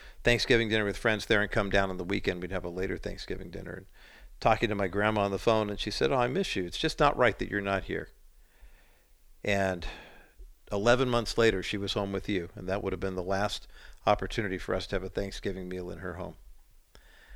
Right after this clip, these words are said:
I carry that memory with me, Father, because I know how important it is for us to be together as the family, our blood relatives, but also the family of God. And Father, I pray, I pray, I pray for unity in the body of Christ,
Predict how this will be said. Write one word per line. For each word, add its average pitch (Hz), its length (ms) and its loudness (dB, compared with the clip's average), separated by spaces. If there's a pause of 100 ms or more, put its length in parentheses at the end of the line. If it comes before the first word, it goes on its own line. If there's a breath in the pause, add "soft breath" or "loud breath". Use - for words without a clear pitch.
(220 soft breath)
I - 160 -2
carry 143 280 6
that 131 160 6
memory 120 280 6
with 110 240 2
me, 95 120 -4
Father, 98 320 2
because 95 320 -4
I 98 100 0
know 101 140 0
how 104 120 0
important 95 460 -2
it - 20 -4
is 95 80 -4
for - 160 -4
us - 120 -2
to - 80 -12
be 92 120 -4
together 92 480 0 (320 loud breath)
as 101 220 0
the 98 100 -8
family, 113 520 0 (120)
our 95 140 -4
blood 104 380 0
relatives, 101 520 0
but 92 140 -4
also 98 400 2 (280 loud breath)
the 104 80 -4
family 107 360 0
of 90 140 -6
God. 95 340 2 (720 soft breath)
And 110 100 -2
Father, 131 440 6
I 117 80 4
pray, 127 580 6 (240)
I 113 60 -2
pray, 113 520 2
I 104 120 -2
pray 95 420 2
for 95 180 -6
unity 98 400 0
in 95 100 -2
the 92 60 -4
body 92 280 2
of 90 100 -6
Christ, - 420 -6